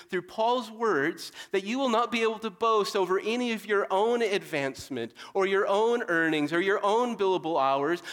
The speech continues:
but you will only be able to boast and have joy and have confidence in the faith of God's people. And because you have seen that, you will begin to what? You'll begin to naturally labor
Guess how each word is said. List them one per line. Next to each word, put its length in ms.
but 100
you 100
will 200
only 360
be 200
able 160
to 100
boast 500
and 80
have 300
joy 480
and 100
have 220
confidence 960
in 100
the 80
faith 380
of 140
God's 320
people. 580
And 80
because 320
you 60
have 100
seen 480
that, 320
you 80
will 60
begin 320
to 100
what? 160
You'll 120
begin 240
to 120
naturally 640
labor 520